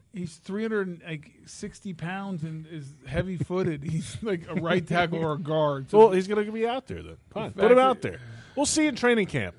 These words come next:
Speaker 2: Maybe he
Speaker 1: Un-,
Speaker 2: develops.
Speaker 1: unreal.
Speaker 2: <laughs> Okay, thirty-first overall, the New England Patriots.
Speaker 1: Oh, my gosh.
Speaker 2: Yes.
Speaker 1: I think, uh, Bill Belichick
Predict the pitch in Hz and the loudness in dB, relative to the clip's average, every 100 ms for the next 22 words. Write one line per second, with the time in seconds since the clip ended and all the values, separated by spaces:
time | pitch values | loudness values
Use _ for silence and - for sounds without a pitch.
0 | - 196 233 240 233 196 170 180 185 170 | -6 -2 -2 -2 -6 -6 -4 0 2 0
1 | - 160 151 135 120 113 107 - - - | -2 -6 -6 -6 -8 -12 -14 -16 -16 -12
2 | - - - - - - - - 196 - | -10 -8 -10 -8 -10 -10 -8 2 2 2
3 | - 226 160 - - 214 233 214 190 180 | 2 2 2 0 -2 6 6 6 2 2
4 | 143 190 175 170 165 147 - - - 165 | 6 6 8 8 8 6 0 -12 -4 0
5 | 165 151 143 123 123 - 90 - 143 139 | 2 2 -2 -2 -4 -4 -10 -10 -6 -4
6 | 120 117 117 117 113 110 110 92 - - | -4 -6 -12 -14 -14 -12 -10 -10 -12 -20
7 | _ _ _ _ _ _ _ _ _ _ | _ _ _ _ _ _ _ _ _ _
8 | _ _ - - - 190 240 233 175 196 | _ _ -20 -12 -2 0 2 2 6 8
9 | 185 180 190 180 180 214 - 165 156 | 8 8 4 4 4 2 0 -2 -4